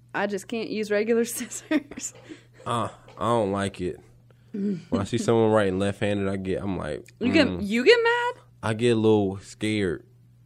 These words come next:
Speaker 2: 'Cause left-handed people are supposedly smarter than the average person. 'Cause
Speaker 1: That's
Speaker 2: they have to,
Speaker 1: true.
Speaker 2: they have to figure stuff out.
Speaker 1: We gotta be creative and find solutions.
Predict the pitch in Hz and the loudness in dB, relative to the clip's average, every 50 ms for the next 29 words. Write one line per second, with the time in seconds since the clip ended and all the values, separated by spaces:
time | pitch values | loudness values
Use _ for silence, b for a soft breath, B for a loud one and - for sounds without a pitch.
0 | - b b b b b b - 131 120 113 117 - 117 135 156 160 175 165 160 | -20 b b b b b b 0 0 2 2 0 4 4 4 6 6 4 4 4
1 | 147 131 - 151 147 131 127 120 113 - 113 98 - 120 117 117 107 101 98 95 | 4 4 2 2 2 4 2 2 2 2 -2 0 2 2 2 4 2 0 -2 -4
2 | - - 98 95 98 98 92 87 85 85 82 - - 78 87 87 90 87 87 90 | -4 -4 -2 0 0 2 2 0 0 -2 -4 -6 -6 -6 -4 -2 0 0 0 0
3 | 87 85 82 82 82 - - - - 64 - - - - 190 202 - - - - | 0 -2 -4 -6 -8 -10 -14 -14 -14 -14 -14 -16 -16 -16 -14 -2 0 2 2 2
4 | - - - - 392 370 247 156 - - - 87 - 90 - 104 104 92 92 - | 2 0 -2 -2 -2 -4 -4 -6 -4 -4 -4 -4 -4 -2 0 0 2 2 0 0
5 | - - 85 85 - - 85 80 69 - - - - 226 269 269 262 262 294 - | 0 -2 -2 -2 0 0 0 0 0 -2 -4 -6 -2 2 2 2 4 2 0 0
6 | - - 247 220 208 240 269 233 208 190 190 180 180 185 190 - - 226 226 220 | -2 -6 0 0 2 2 2 0 -2 -2 -2 -6 -8 -8 -10 -6 -4 -2 -2 -2
7 | 214 - - 185 196 220 233 220 - 185 156 160 165 - - - | -4 -6 -6 -4 -4 -4 -4 -6 -6 -8 -10 -10 -10 -12 -12 -14